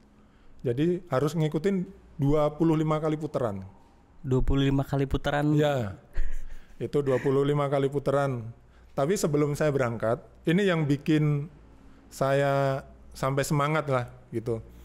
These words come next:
Speaker 1: Sebelum saya berangkat itu saya diajak ke, ketemu ke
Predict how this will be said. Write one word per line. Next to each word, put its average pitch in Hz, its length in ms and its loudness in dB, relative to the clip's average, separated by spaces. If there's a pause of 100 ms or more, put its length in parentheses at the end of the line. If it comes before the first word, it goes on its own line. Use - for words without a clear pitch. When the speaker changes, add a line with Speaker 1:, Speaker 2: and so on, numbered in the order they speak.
(340)
Speaker 1:
Sebelum 139 340 -2
saya 143 140 0
berangkat 123 420 0
itu 151 240 0
saya 151 420 0 (380)
diajak 123 520 0
ke, 143 200 2 (680)
ketemu 147 360 -2
ke 151 180 0